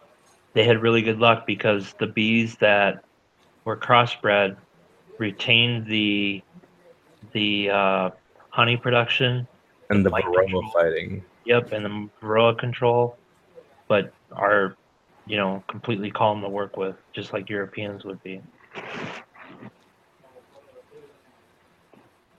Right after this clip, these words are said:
Speaker 1: I think a lot of people were pretty surprised by it.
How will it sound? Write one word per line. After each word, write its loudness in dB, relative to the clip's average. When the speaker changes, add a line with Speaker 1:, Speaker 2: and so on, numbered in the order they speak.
Speaker 1:
I -6
think -4
a 0
lot 4
of -2
people -6
were 0
pretty -6
surprised -4
by -8
it. -16